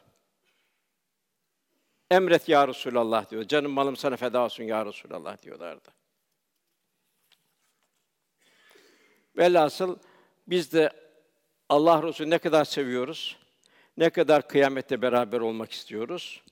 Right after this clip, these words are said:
Velhasıl bedeli ödenmeyen bir şeye sahiplik iddiasına kalkışmak,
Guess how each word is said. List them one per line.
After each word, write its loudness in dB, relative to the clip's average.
Velhasıl 2
bedeli 2
ödenmeyen 4
bir -2
şeye 0
sahiplik 0
iddiasına 0
kalkışmak, -2